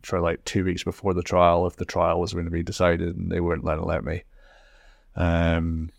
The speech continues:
despite it not being in the selection process, they were like, "No, get down here."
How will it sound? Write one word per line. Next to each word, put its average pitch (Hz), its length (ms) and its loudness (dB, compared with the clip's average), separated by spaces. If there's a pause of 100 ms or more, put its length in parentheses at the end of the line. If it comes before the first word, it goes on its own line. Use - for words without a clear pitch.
(160)
despite - 460 0
it 85 100 0
not - 220 0
being 87 180 0
in 90 140 0
the - 80 -2
selection - 460 -4
process, - 560 -4
they 92 120 -4
were 50 120 -4
like, - 340 -6
"No, 87 220 -4
get - 120 -2
down 90 200 2
here." 87 300 -4